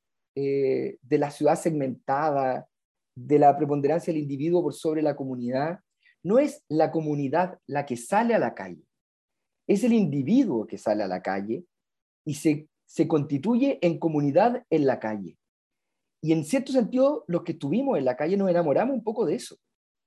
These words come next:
¿no? De salir todos los días a la calle y construir comunidad. No es la comunidad que se desborda, es la comunidad que se constituye en el espacio público,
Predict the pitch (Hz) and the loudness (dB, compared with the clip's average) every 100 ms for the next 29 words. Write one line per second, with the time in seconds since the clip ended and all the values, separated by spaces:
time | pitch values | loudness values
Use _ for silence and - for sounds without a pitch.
0 | _ 123 170 214 _ - 147 151 165 226 | _ -4 -4 -6 _ -8 -2 0 0 0
1 | 247 247 240 214 247 226 156 175 196 262 | 2 2 2 2 2 2 0 -2 -2 -6
2 | 302 _ _ - 151 180 143 196 269 294 | -10 _ _ -8 -2 -2 -2 -2 -2 -2
3 | 269 156 175 269 135 - _ - 180 311 | -2 0 0 0 -2 -10 _ -4 2 4
4 | 202 143 143 131 135 143 131 123 113 107 | 4 2 -2 -2 0 0 0 0 0 -2
5 | 101 87 80 _ - 214 233 180 170 202 | -4 -6 -12 _ 0 2 2 0 0 0
6 | 202 180 165 147 127 214 233 170 - 208 | 0 -2 -2 -2 -2 0 0 -2 -2 -2
7 | 185 - 208 247 262 - 269 | 0 0 0 0 -2 0 0